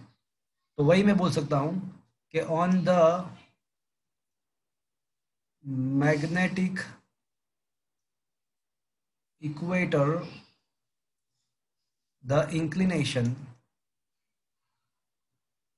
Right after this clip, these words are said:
which is also known as a deep angle, और angle of dip भी बोल सकते हैं उसको,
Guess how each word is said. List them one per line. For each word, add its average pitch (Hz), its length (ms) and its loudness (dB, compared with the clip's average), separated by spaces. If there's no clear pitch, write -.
which 139 220 -2
is 165 120 0
also 165 260 2
known 180 220 0
as 170 140 0
a 214 120 4
deep 175 180 0
angle, 135 300 2
और 143 180 0
angle 170 280 2
of 165 100 0
dip 160 160 -4
भी 175 80 -2
बोल 165 200 -2
सकते 139 240 -6
हैं 123 60 0
उसको, 120 300 -6